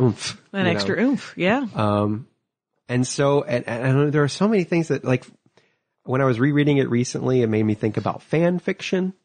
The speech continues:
Speaker 1: and,
Speaker 2: Yeah.
Speaker 1: like, my problems with fan fiction.
Speaker 2: Now what, now what is your problem with fan fiction?
Speaker 1: Which is that it's spinning wheels. It's people that are taking this inspiration and not really,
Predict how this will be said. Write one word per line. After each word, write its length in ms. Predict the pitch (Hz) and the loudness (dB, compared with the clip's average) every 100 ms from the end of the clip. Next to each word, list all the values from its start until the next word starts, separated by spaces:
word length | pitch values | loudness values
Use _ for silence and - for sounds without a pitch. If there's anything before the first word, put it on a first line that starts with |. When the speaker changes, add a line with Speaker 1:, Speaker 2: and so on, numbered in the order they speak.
| _ _ _ - | _ _ _ -4
Speaker 1:
and, 100 | 120 | 0
Speaker 2:
Yeah. 100 | 117 | 2
Speaker 1:
like, 160 | 107 120 | 0 0
my 140 | 110 | -2
problems 640 | - 147 139 143 131 123 | 0 0 2 2 0 -2
with 120 | 110 - | -4 -2
fan 340 | 139 160 165 | 0 0 0
fiction. 520 | 175 165 - 170 170 - | -4 -6 -4 -2 -4 -4
Speaker 2:
Now 120 | 285 | 0
what, 240 | 285 294 - | 0 0 0
now 180 | 247 | 2
what 140 | 233 240 | 2 2
is 120 | 233 | 2
your 100 | 240 | 0
problem 320 | 208 220 214 | 0 0 0
with 80 | 208 | -2
fan 240 | - 403 392 | -4 -6 -6
fiction? 260 | - - 151 | -8 -4 -2
Speaker 1:
Which 180 | 143 143 | 0 0
is 200 | 123 - | -2 -2
that 380 | 120 120 120 _ - | 0 0 0 _ -4
it's 480 | 127 - - - - _ - | -4 -4 -10 -12 -14 _ -14
spinning 440 | - 180 175 170 | -4 2 4 4
wheels. 560 | 165 135 104 135 - - _ | 4 2 -2 -8 -10 -12 _
It's 240 | 131 123 - | -10 -8 -6
people 360 | - 165 165 | -4 -2 0
that 120 | 139 127 | 2 0
are 80 | 123 | 0
taking 500 | 165 170 165 156 - | 0 0 2 0 0
this 260 | 127 127 | -2 0
inspiration 840 | 143 135 - 143 147 - 143 135 - | -2 -2 0 2 2 0 0 0 -2
and 320 | 110 110 110 | -2 -2 0
not 240 | 117 117 - | 0 -2 -4
really, 520 | 120 120 117 113 | 0 0 2 0